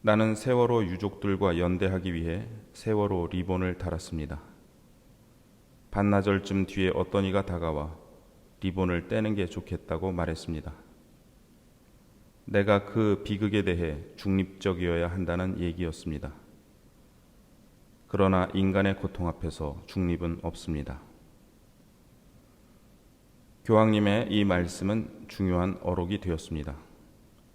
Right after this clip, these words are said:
인간의 고통 앞에서 중립은 없습니다.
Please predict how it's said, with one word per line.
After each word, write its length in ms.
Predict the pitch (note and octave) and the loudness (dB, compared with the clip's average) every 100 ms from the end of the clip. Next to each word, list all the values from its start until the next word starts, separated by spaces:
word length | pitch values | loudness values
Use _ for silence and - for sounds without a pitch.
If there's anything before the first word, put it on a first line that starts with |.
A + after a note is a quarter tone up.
| - - - _ - - - - - - | -20 -20 -20 _ -20 -20 -20 -20 -20 -4
인간의 520 | G#2 G2+ G2+ G2+ G2+ | 2 4 4 4 2
고통 320 | - G2+ G2 F2 | 0 -6 -2 -2
앞에서 540 | - E2 E2 D2 D2+ - | -2 -6 -4 -6 -8 -6
중립은 560 | G2+ F#2 E2+ F2 E2 | -2 0 0 -2 -4
없습니다. 600 | E2 - - D#2 C#2+ C#2+ | -6 -8 -6 -6 -6 -8